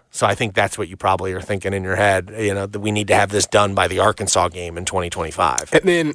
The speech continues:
Speaker 2: <clears throat> we have not talked to you about the Memphis Tiger basketball team
Speaker 1: Mm-hmm.
Speaker 2: just yet. Um,
Speaker 1: Yeah.
Speaker 2: what are your expectations as conference play gets underway here on Thursday, tomorrow against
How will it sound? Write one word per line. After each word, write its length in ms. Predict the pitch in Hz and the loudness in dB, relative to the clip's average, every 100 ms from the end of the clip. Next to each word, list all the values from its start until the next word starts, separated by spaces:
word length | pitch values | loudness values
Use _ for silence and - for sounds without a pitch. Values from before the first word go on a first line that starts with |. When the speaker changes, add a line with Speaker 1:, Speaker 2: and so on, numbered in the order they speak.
| - | -2
Speaker 2:
<clears throat> 140 | 214 | 0
we 100 | 185 | 2
have 100 | 151 | 2
not 200 | 135 135 | 2 2
talked 200 | 113 127 | 0 -2
to 100 | - | -2
you 80 | 123 | -2
about 280 | 113 117 110 | 2 2 0
the 260 | 120 110 95 | -4 -4 0
Memphis 280 | 117 113 | 0 -2
Tiger 220 | - 120 104 | 0 0 4
basketball 640 | 113 120 - 101 92 92 | 2 2 -2 0 2 2
team 300 | - - 101 95 | -2 -2 -2 -2
Speaker 1:
Mm-hmm. 100 | 90 | -6
Speaker 2:
just 280 | - 104 - | 0 0 2
yet. 240 | 98 95 90 - | 2 2 2 2
Um, 320 | 107 101 98 92 - | 2 2 -2 -6 -6
Speaker 1:
Yeah. 180 | 107 123 | -6 2
Speaker 2:
what 120 | 170 | 2
are 60 | 214 | 4
your 80 | |
expectations 800 | 202 - 175 - 139 127 110 95 | 2 2 0 2 0 0 -4 -8
as 260 | - 110 110 | -2 0 0
conference 380 | - 123 120 110 | 0 0 0 -4
play 240 | - 120 | -2 0
gets 180 | 110 107 | 0 0
underway 420 | 117 107 104 107 | 2 2 4 2
here 360 | 101 101 98 95 | 2 2 2 2
on 220 | 104 98 | 2 0
Thursday, 540 | 90 101 104 95 95 90 | 2 2 2 2 0 0
tomorrow 560 | - 87 101 110 95 | -2 0 2 4 2
against 400 | 95 95 98 - | 0 0 -4 -8